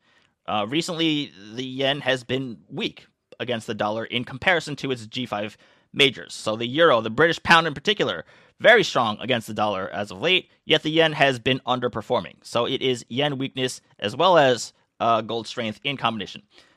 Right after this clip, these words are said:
uh, gold demand in combination. So broader message for kind of all of this is that if you're looking at gold prices in U S D, okay, you have to be very conscious of that U S D part of it, you know, that denomination part of it, um,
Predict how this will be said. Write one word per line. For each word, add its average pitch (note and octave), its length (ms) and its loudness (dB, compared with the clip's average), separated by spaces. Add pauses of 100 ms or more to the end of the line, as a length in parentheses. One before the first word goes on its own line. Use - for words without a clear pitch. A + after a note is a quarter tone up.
uh, G2+ 160 0
gold A2 240 -4
demand A2 300 -4
in G2 100 -10
combination. - 400 -12 (480)
So D3+ 380 4 (140)
broader F#3+ 380 2
message F#3 540 -2 (160)
for C#3 340 -2
kind C3 160 -2
of A#2+ 80 -14
all C#3 200 4
of B2 80 -4
this A#2 340 -4
is A#2+ 240 0
that A#2 320 0 (420)
if B2 140 -6
you're C#3 100 -4
looking F#3 220 -2
at G3 180 4
gold D#3 400 4 (600)
prices B2+ 600 2
in A#2 200 -2
U B2+ 140 -2
S C3 160 -2
D, G#2 360 -6 (100)
okay, A#2 340 -4 (140)
you B2+ 160 -8
have D#3+ 220 2
to E3+ 140 0
be D3 200 -4
very C#3+ 360 0
conscious G#3+ 400 -4
of C3+ 200 -2
that C3 200 2
U C3+ 180 -4
S C3 100 -4
D B2 360 -4 (140)
part G#2 320 -4
of G2+ 140 -6
it, G2+ 220 -12 (120)
you A2+ 100 -6
know, G#2+ 160 -4
that G#2 180 -6
denomination A#2+ 520 0
part G#2+ 160 -2
of F#2+ 80 -12
it, G2+ 140 -4 (320)
um, G#2 260 -4